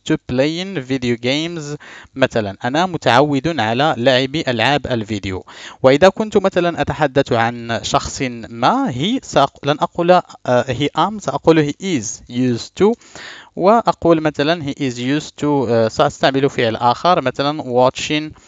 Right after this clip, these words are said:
آه، American movies، يعني هو متعود على مشاهدة الأفلام الأمريكية. إذن هنا هذه العبارة be used to معناها هو أنا متعود على القيام بشيء ما، وهنا كما تلاحظ ف verb to be من طبيعة الحال يتغير مع تغير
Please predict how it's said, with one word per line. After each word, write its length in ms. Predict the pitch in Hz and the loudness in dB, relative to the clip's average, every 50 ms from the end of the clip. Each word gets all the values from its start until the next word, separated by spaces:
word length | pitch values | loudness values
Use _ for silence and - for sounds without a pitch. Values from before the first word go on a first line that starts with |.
| _ _ _ _ - - - - | _ _ _ _ -20 -8 -4 0
آه، 420 | 123 117 113 113 110 110 110 107 | 0 2 2 2 0 0 -2 -4
American 600 | - - 127 127 131 135 139 135 131 - - - | -6 -6 -4 0 2 2 4 2 2 0 -2 -6
movies، 460 | 131 123 113 107 98 98 98 95 95 104 | -6 -6 -6 -6 -6 -6 -8 -8 -6 -4
يعني 260 | 98 101 113 120 127 | -4 -4 -4 -4 -2
هو 180 | 160 165 165 | 2 2 2
متعود 720 | 151 135 123 - 123 107 113 131 131 131 123 123 139 135 | 2 2 0 0 0 2 2 2 0 0 -2 -2 -2 -2
على 280 | 110 107 110 120 131 127 | 0 0 0 0 0 0
مشاهدة 540 | 123 117 110 - 135 127 120 120 110 113 - - | -2 -4 -4 -2 -2 0 0 0 -2 -2 -4 -2
الأفلام 680 | 127 131 - 120 113 110 113 - - 123 123 120 117 113 | -4 -4 -2 -4 -4 -4 -6 -6 -2 -2 -2 -2 -2 -4
الأمريكية. 720 | 110 110 98 101 104 107 110 104 110 104 - - 104 101 | -6 -8 -8 -8 -8 -8 -8 -6 -8 -8 -10 -10 -10 -8
إذن 260 | 92 - 131 165 175 175 | -8 -2 0 0 0 0
هنا 360 | 160 180 185 180 165 170 175 | 0 -2 0 0 2 2 2
هذه 180 | 165 156 143 | 2 2 2
العبارة 480 | 131 123 123 113 117 117 110 107 104 98 | 2 2 2 2 2 2 2 2 0 -4
be 340 | 101 113 131 147 156 160 156 | -6 -6 -4 -2 -2 -2 -2
used 100 | - - - - | -4 -4 0 2
to 80 | 214 226 - - - - - _ - | 2 2 0 -4 -14 -20 -12 _ 2
معناها 480 | 131 127 123 139 160 180 175 185 185 | 2 2 2 2 -2 0 2 2 2
هو 260 | 175 151 139 135 165 | 2 2 2 4 4
أنا 340 | 175 143 143 143 160 170 180 | 4 4 2 0 -2 -2 -2
متعود 800 | 175 165 151 - 143 120 123 143 165 170 160 151 135 165 170 135 | -4 -4 -2 0 2 4 4 4 2 2 0 -2 0 0 0 0
على 200 | 117 123 139 151 | 0 0 0 -2
القيام 640 | 151 - - - 127 131 151 165 165 165 170 143 | -4 -6 -6 -6 -4 -2 0 0 0 -2 -2 -4
بشيء 540 | 113 123 123 - 139 127 120 113 117 110 104 | -4 -4 -2 0 0 0 0 -2 -6 -8 -6
ما، 160 | 98 92 95 - _ - - - - | -6 -6 -6 -8 _ -18 -20 -4 0
وهنا 280 | - 165 147 143 135 139 | 2 2 4 4 2 0
كما 220 | - - 135 131 | 0 0 0 0
تلاحظ 340 | 123 - 120 123 123 165 185 | -2 0 2 2 2 2 0
ف 160 | - - 143 | -2 0 0
verb 240 | 123 113 135 147 143 - - - | 2 2 2 2 2 0 -2 -6
to 20 | 127 | -4
be 100 | 131 156 | -4 -4
من 240 | 196 226 196 151 | -4 -4 -4 -2
طبيعة 220 | 143 - - 117 113 110 | 0 0 0 0 0 -2
الحال 280 | - - 156 160 156 | -2 -2 0 0 0
يتغير 720 | 127 120 - - 113 113 123 135 131 127 117 120 143 160 - | 0 -2 -2 0 0 0 0 0 0 0 0 2 0 -2 -2
مع 260 | 135 123 113 117 127 | -2 -4 -2 -2 -2
تغير 480 | - - 113 113 113 123 135 143 139 | -4 -4 -4 -4 -2 0 0 0 0